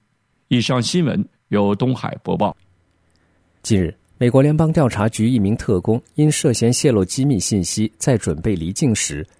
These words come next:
Speaker 2: 在纽约肯尼迪国际机场被逮捕。这名特工曾在川普政府时期指控F B I存在政治偏见，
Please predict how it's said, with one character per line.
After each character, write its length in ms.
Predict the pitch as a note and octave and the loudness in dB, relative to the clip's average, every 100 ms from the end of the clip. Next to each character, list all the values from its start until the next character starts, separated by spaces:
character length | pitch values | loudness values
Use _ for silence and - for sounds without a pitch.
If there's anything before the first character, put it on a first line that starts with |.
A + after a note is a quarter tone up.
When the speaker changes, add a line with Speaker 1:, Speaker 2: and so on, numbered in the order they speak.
| _ _ _ | _ _ _
Speaker 2:
在 240 | - D3+ | 0 2
纽 160 | C3 F#2 | 4 4
约 160 | A#2+ D3+ | 4 2
肯 200 | - F2+ | 0 -2
尼 80 | |
迪 160 | A#2 A2 | 0 0
国 160 | F#2+ G2+ | 2 0
际 140 | A2 | 0
机 140 | G2 | -2
场 180 | B2 - G#2 | -2 -4 -6
被 100 | G2 | -2
逮 180 | A2+ F2 | 0 -2
捕。 220 | D#2 - _ _ _ _ _ | -4 -10 _ _ _ _ _
这 140 | F3+ | 2
名 140 | E3 D#3 | 4 4
特 180 | E3 | 2
工 180 | C3 C#3 | 4 4
曾 280 | C3+ A2 C3 | 2 2 2
在 280 | C#3 A#2 G#2 | 2 2 2
川 280 | - - D3+ | 0 -2 -2
普 160 | F#2 | -2
政 160 | D#2+ F#2 | -4 -4
府 140 | - | -4
时 180 | E2 F#2 | -8 -6
期 300 | F2+ A2+ A2 - | -6 -4 -4 -4
指 220 | - F2 | -4 -2
控 180 | B2+ A2 | -2 -2
F 200 | - - | -4 -4
B 140 | B2+ | 0
I 80 | A#2+ | 0
存 240 | - G2 | 0 -2
在 180 | A2+ A#2+ | 0 0
政 240 | F#2+ C3+ F2+ | 0 -2 -2
治 100 | F2+ | -4
偏 240 | - G#2 | -2 0
见， 220 | - B2 | 0 -2